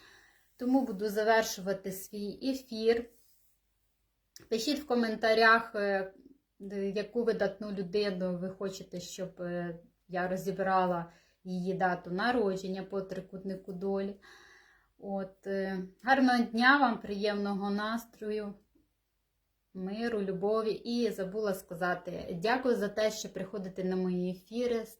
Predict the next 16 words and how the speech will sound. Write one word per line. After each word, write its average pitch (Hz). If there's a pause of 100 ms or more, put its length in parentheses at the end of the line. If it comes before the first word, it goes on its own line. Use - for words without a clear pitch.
(180)
пишете 214
коментарі, 185
ділитеся 180
моїми 180
ефірами. 190
Також, 233
е, 185
дякую 226
Господу 190
Богу 214
за 180
те, 202
що 190
я 180
можу 180
виходити 185